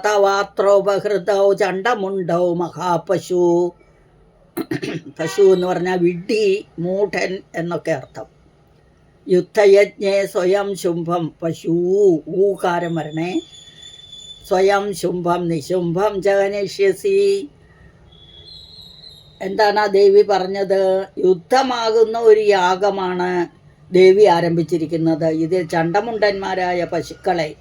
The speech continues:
മൂഢന്മാരെ ഞാനിതാ കൊണ്ടുവന്നിരിക്കുന്നു. ദേവി തന്നെ. അപ്പം ദേവിയുടെ ഉദ്ദേശം എന്താ?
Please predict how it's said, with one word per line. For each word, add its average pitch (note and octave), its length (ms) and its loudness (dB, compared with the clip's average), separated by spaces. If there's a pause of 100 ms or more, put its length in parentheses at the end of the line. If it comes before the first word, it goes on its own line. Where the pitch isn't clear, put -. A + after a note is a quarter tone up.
(500)
മൂഢന്മാരെ F#3 800 0
ഞാനിതാ F3 500 0
കൊണ്ടുവന്നിരിക്കുന്നു. D3+ 1120 -4 (120)
ദേവി F3 340 0
തന്നെ. F3+ 600 -4 (420)
അപ്പം F#3 140 -6
ദേവിയുടെ G3 460 6
ഉദ്ദേശം G#3+ 560 4
എന്താ? F3 460 0